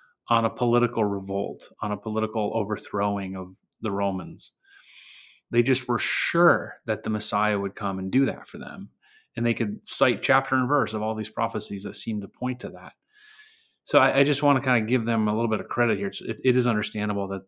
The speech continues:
that when Jesus actually, when the Messiah actually came and he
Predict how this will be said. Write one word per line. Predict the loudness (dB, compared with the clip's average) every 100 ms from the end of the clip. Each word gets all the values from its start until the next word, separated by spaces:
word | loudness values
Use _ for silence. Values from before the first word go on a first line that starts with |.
| -8
that | -6 -4 -8 -6
when | -4 -2
Jesus | 0 0 0
actually, | 4 4 2 -2
when |
the | -2
Messiah | 2 6 6
actually | 6 4 4 -4
came | -6 -6 -6 -6
and | -4
he | -4 -6